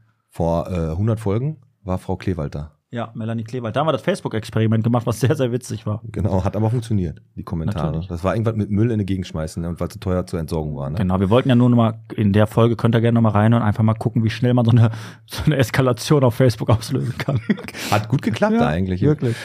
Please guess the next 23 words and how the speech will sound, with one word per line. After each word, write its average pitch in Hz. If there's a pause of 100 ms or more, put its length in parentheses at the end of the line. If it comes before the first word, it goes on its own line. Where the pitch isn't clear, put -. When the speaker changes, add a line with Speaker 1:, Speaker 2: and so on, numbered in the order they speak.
(120)
Speaker 1:
Ja, 87
aber 98
wir 98
haben 104
ja 95
heute 110
an 92
Themen 107
einiges, 104
also 92
die 92
Best -
streikt -
weiter, 90
Bus, 104 (140)
Kitas, 101 (100)
die 101
Bahn. 98
Obwohl 110
bei 143
der 175
Speaker 2:
Sparkasse -
auch. 175